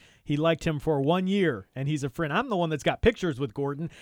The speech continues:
And, oh, by the way, I don't know if I've ever mentioned this on the podcast, but do you remember the speech Gordon gave at the banquet when he was retiring?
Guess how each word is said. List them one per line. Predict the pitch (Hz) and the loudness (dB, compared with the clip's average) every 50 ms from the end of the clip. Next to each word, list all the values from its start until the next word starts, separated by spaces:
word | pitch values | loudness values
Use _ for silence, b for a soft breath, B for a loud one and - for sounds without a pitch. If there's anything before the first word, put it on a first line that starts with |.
| B B B B | B B B B
And, | - 220 233 | -4 -2 0
oh, | 247 277 | 2 2
by | 254 247 233 226 | 4 4 4 4
the | 214 214 | 2 2
way, | 202 202 190 | 0 0 0
I | 254 | 0
don't | 339 339 | -2 -2
know | 269 220 | -2 -2
if | 180 | 0
I've | 202 185 175 | 0 0 0
ever | 202 180 175 | 0 0 0
mentioned | 160 160 196 226 214 - - 165 | 0 0 0 0 0 -2 -2 -2
this | 160 147 - | -2 -2 -2
on | 151 139 | -4 -6
the | 135 | -6
podcast, | 117 147 147 135 123 - 131 120 120 117 | -4 -4 -4 -4 -4 -6 -6 -8 -8 -6
but | - 185 165 | -4 -4 -4
do | 180 202 | -2 -2
you | 214 277 349 359 320 | 0 0 2 2 2
remember | 254 190 175 196 208 202 196 196 185 | 2 0 0 0 -2 0 0 -2 -2
the | 156 147 139 | -2 -2 -4
speech | - - - 196 185 185 160 - - | -6 -8 -8 -6 -6 -6 -6 -8 -6
Gordon | - 165 165 165 151 151 139 | -2 -2 -2 -2 -2 -4 -2
gave | 147 147 147 151 147 143 135 - - | -2 0 0 0 0 -2 -4 -6 -6
at | 135 139 139 135 131 - _ _ _ _ _ _ _ _ _ _ - | -4 -4 -4 -4 -6 -10 _ _ _ _ _ _ _ _ _ _ -12
the | 117 123 | -10 -6
banquet | 110 147 143 143 123 - 107 101 95 - - _ _ _ _ _ | -4 -4 -4 -4 -6 -8 -12 -14 -14 -16 -20 _ _ _ _ _
when | - 123 131 131 | -10 -8 -6 -4
he | 143 147 139 | -2 -2 -2
was | 127 127 123 101 | -4 -6 -8 -8
retiring? | 120 131 117 - 139 120 113 110 101 92 85 80 78 76 | -10 -12 -8 -8 -6 -6 -6 -8 -12 -14 -16 -18 -20 -20